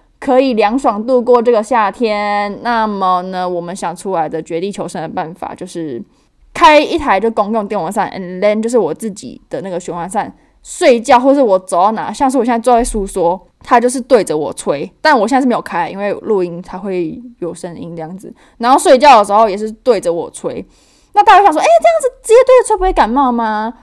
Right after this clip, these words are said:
呃，我自己是还好啦，因为我把它调那个，不要吹，吹你的那个鼻子或是脸就好了，就是吹你的 body，就是吹你的 body，然后这样是真的是蛮凉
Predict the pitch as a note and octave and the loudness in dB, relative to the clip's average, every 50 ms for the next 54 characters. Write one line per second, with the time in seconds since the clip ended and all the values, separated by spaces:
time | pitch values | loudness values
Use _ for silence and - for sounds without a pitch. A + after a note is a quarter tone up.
0 | - - - - - G3+ G#3+ G#3 G#3+ G#3+ G#3+ G#3+ G#3 G#3+ G#3 G#3 G#3 G#3 G3+ G3 | -20 -20 -10 -4 0 2 4 4 4 6 6 6 6 4 4 4 2 0 0 2
1 | F#3 F3+ E3+ E3 D#3+ F3 A#3 - C#4+ A#3+ G3 F3 F#3+ - A#3 A#3+ A3 G#3 F#3+ F#3 | 2 2 2 0 -2 -4 -4 -6 -6 -6 -4 -6 -8 -6 -6 -6 -4 -4 -4 -4
2 | G#3 - - C#3 - - - G2+ - E2 - - - - A#3 B3+ C4+ C4+ C4+ C#4 | -6 -6 -8 -8 -8 -8 -8 -8 -8 -8 -10 -10 -8 -6 -4 -2 -2 -2 -2 -4
3 | C4+ - _ _ _ _ - - G#3 G#3+ F#3+ G#3+ G3 F#3+ G#3 - - - D#3+ D#3+ | -6 -12 _ _ _ _ -4 -2 -2 2 4 6 6 4 2 0 -4 -2 -2 -2
4 | F3+ G#3 G#3+ F3+ E3+ C#3 - F#3 G3+ A3 A#3 A#3+ - A3+ - - - - G#3 G3 | -2 -4 -6 -8 -8 -4 0 2 2 2 2 0 -6 -14 -14 -10 -8 -8 -8 -8
5 | F3+ D3 D3+ F3+ F3 E3 D3+ C#3 D3 - _ D3 D3+ D3 D3+ - D#3 D3+ G3+ G3 | -8 -12 -12 -10 -8 -6 -6 -6 -8 -10 _ -14 -14 -14 -14 -14 -12 -10 -10 -10
6 | F#3 F#3 F3+ D#3+ D3+ - - B2+ G2+ - - - _ _ - - _ _ _ _ | -8 -8 -8 -10 -10 -10 -12 -12 -12 -14 -16 -20 _ _ -20 -20 _ _ _ _
7 | _ _ - - F3+ A#2+ - - - - - - - - - G3 G3 F#3 - - | _ _ -6 -4 -4 -4 -4 -6 -10 -10 -12 -14 -16 -12 -10 -10 -10 -10 -10 -8
8 | - E3+ E3 D#3 D3 C3 A#2+ A2+ G#2 - - E3 D3+ D3 D#3+ D3+ - C3+ - B3 | -6 -6 -6 -8 -12 -14 -14 -14 -8 -4 -4 -2 -2 -2 -4 -6 -10 -14 -16 -18
9 | - _ _ _ _ _ - D#3 D#3 D#3+ C#3 A#2+ - - _ _ _ _ _ _ | -20 _ _ _ _ _ -14 -12 -10 -10 -12 -12 -16 -20 _ _ _ _ _ _
10 | - - F#3+ D3 D3 B2 - - - C3 - F3 - - - - - - - - | -8 -8 -8 -6 -8 -10 -8 -4 -4 -2 -2 -4 -8 -12 -16 -20 -20 -20 -20 -20
11 | - - - - G3 G#3 G#3+ G#3+ - F4 F4+ E4+ D4+ D#4 E4 C#4 - A#3 G#3+ G#3 | -18 -14 -10 -6 -6 -6 -6 -4 -4 -2 -2 -2 -2 -4 -4 -4 -4 -4 -4 -6
12 | G#3+ A#3 G#3 D#3+ C#3 D3+ D#3 D3+ - | -8 -8 -10 -10 -12 -16 -16 -16 -16